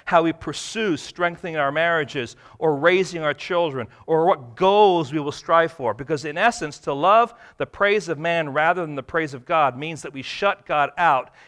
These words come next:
and won't listen to what he has to say because it isn't what we desire, or it isn't what he desires that matters to us, but what man says.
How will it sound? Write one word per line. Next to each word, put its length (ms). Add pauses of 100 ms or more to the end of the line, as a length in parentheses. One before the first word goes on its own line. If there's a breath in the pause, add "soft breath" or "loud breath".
and 160
won't 200
listen 440
to 160
what 220
he 140
has 260
to 80
say 400 (220 loud breath)
because 320
it 160
isn't 420
what 400 (320 soft breath)
we 480
desire, 800 (320)
or 240
it 80
isn't 160
what 120
he 160
desires 600 (200)
that 120
matters 440
to 200
us, 160
but 220
what 380 (240)
man 480
says. 680